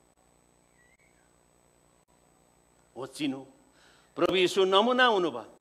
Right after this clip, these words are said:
क्रुसमा उहाँ होचिनु भयो, अल्गिनु भयो। प्रभुले तपाईँ र मलाई यस्तो जीवन दिनुभएको छ,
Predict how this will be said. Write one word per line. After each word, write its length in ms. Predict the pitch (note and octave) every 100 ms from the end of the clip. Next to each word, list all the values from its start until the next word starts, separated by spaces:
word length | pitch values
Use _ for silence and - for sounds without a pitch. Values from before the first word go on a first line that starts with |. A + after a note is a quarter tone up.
| _ _ _ _ _ _ _ _ _ _ _ _ -
क्रुसमा 380 | G#3+ B3+ A#3 B3
उहाँ 220 | A#3+ B3
होचिनु 500 | A3 A#3+ - D4 D4+
भयो, 240 | C4+ A3 C#3+ - - _ _ _ _ _ _ _ _ _ _ _ _ _ _ _ B2
अल्गिनु 400 | C#3+ C#3+ G3+ G#3
भयो। 200 | C3+ - _ _ _ _ _ _ _ _ _ _ -
प्रभुले 300 | D#3+ E3 E3
तपाईँ 400 | D#3 D#3 E3 E3+
र 60 |
मलाई 340 | F3+ F#3+ E3 - - _ _ _ _ -
यस्तो 260 | C#3+ E3+
जीवन 320 | C#3+ D#3 D#3+
दिनुभएको 540 | D3+ D3+ D3 C#3+ C#3 C3+
छ, 120 | -